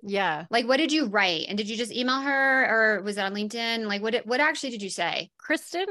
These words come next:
Speaker 1: I wrote an email to, I think she had a,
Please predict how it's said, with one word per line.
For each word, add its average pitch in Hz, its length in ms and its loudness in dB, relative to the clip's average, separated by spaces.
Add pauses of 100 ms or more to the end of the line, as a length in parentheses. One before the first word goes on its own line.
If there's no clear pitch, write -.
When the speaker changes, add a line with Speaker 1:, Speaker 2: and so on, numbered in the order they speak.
Speaker 1:
I 208 120 0
wrote 208 280 0
an 208 160 -4 (120)
email 185 420 -2 (120)
to, 185 200 -6
I 185 100 -8 (140)
think 302 280 -4
she 233 880 -8 (160)
had 175 600 -4
a, 160 500 -10